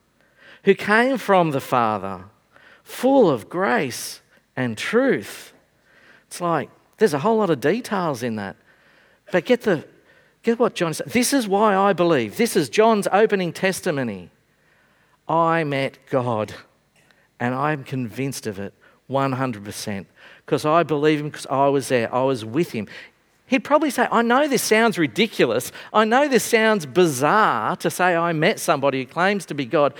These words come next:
but I actually believe it's true." In another letter, John's gonna write, uh, some other letters to churches in the New Testament's one John, two John, and three John. Not there's three Johns, just three letters. But in those letters, in one John, the opening verses,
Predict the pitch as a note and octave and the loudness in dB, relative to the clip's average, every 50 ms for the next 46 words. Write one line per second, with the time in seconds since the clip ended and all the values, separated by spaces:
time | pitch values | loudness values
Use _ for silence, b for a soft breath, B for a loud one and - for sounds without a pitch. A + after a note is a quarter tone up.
0 | B B B B - G3+ G#3 A#3 B3+ - - C#4+ C4+ G3 F3+ E3+ D3+ C#3 D3 D3+ | B B B B 0 2 2 2 2 0 -2 -2 -2 0 0 0 0 0 0 0
1 | D3 D#3+ - - - - - - A3 C4+ D4+ C#4 E3 A#2 G#2+ G#2+ - _ _ _ | 0 -2 -6 -8 -10 -8 -2 0 0 0 2 0 -2 -4 -6 -12 -20 _ _ _
2 | _ _ _ B B B B B B B B - G#3 G#3+ G3+ G3+ G#3+ A#3+ A#3+ A#3+ | _ _ _ B B B B B B B B 2 2 4 4 4 4 4 4 4
3 | A3+ F#3 D3+ C3 A#2+ D3 G#3 A#3 D#3 C#3 - G3+ G3+ G3 F#3 - F#3+ F3+ E3 D#3+ | 4 4 4 2 4 2 0 0 0 0 2 2 2 2 2 0 0 2 2 4
4 | D#3 D#3 D3+ D3 - D3 D#3 C#3+ A#2+ - - D#3+ D#3 E3+ E3+ E3+ D#3+ D3+ C#3 C3+ | 4 4 4 2 2 0 0 0 0 0 0 2 2 4 4 4 4 2 2 0
5 | - - - - - - B2 A#2+ - - F3+ D#3 D3 - - - - C#3+ B2+ B2+ | -4 -8 -12 -6 -2 -2 -2 0 -2 -2 -4 -4 -6 -12 -12 -10 -8 -6 -4 -4
6 | A#2+ A2+ C3 C#3 - - C#3 B2 - C#3 B2 A2 - - B2 B2+ C3 C3 A#2 B2+ | -4 -4 -4 -4 -4 -2 -2 -2 -2 -4 -6 -6 -4 -2 -2 -2 0 -2 -2 -4
7 | B2+ B2 A#2+ - - B2 B2 A#2 B2 B2 A2+ A2 G#2 - - C#3+ C3 G#2 A#2 A2 | -4 -4 -6 -6 -6 -6 -6 -4 -4 -6 -6 -6 -6 -4 -4 -4 -4 -2 -4 -6
8 | B2 F3+ A#3 B3 _ _ B B B B B2 A2 A#2 A2 G#2 - - C#3 C3 B2 | -6 -6 -8 -12 _ _ B B B B -6 -4 -2 -4 -4 -6 -4 -4 -4 -2
9 | - E3+ E3+ D#3+ D3+ D#3 - - - - - - - - G#2+ G#2+ G#2+ A2+ D#3 D#3+ | 0 -2 -2 -2 -2 -6 -8 -12 -12 -14 -14 -12 -10 -6 -4 -4 0 0 2 2
10 | C3+ C3+ D#3 D3 - B B B B B B B F#3+ F#3+ A3+ B3+ B3+ A#3 G#3 D#3+ | 2 2 0 -2 -4 B B B B B B B 2 4 4 4 4 2 4 4
11 | A3 A3 F#3+ D#3 C#3+ - F3 D#3+ D#3+ E3 G3 A3 B3+ B3 G#3 D#3 E3 C#3+ B2 A#2 | 4 2 2 2 0 -4 -4 -2 0 2 2 4 4 2 2 2 2 2 2 0
12 | A#2 A#2 - B B B B - F#3 G3+ B3 B3 C4 A#3+ B3 A3+ E3+ D#3+ D#3 C#3+ | -2 -4 -8 B B B B 2 4 4 4 2 0 -2 -2 0 2 4 4 4
13 | C#3 - - B2+ A2+ G#2+ - - | 4 0 -2 -8 -8 -8 -10 -16